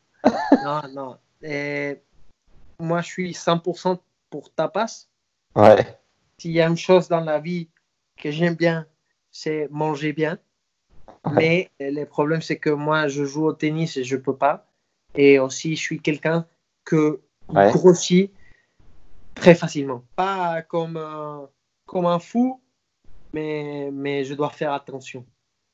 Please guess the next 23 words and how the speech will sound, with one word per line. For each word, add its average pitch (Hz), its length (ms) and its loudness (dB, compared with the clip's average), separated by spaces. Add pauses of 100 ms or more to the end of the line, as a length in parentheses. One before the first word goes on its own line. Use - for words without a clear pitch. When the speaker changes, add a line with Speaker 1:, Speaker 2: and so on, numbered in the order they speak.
(260)
Speaker 2:
C'est - 160 2
quoi 151 160 10
tes 131 200 6
habitudes, 117 460 6
euh, 107 220 12
de 101 100 8
nutrition ? 113 580 4 (720)
Speaker 1:
Par 135 100 -2
exemple, 139 380 -2 (400)
les 139 100 -2
matins, 180 580 4 (320)
je 131 200 -6
prends 151 640 0 (320)
de, 143 1040 0
de, 135 800 -6 (220)
euh, 82 260 -12
un 131 60 -10
peu 147 180 0
de - 60 -4
pain 190 400 6 (460)
avec 139 540 0
l'huile 160 260 0
d'olive 170 560 0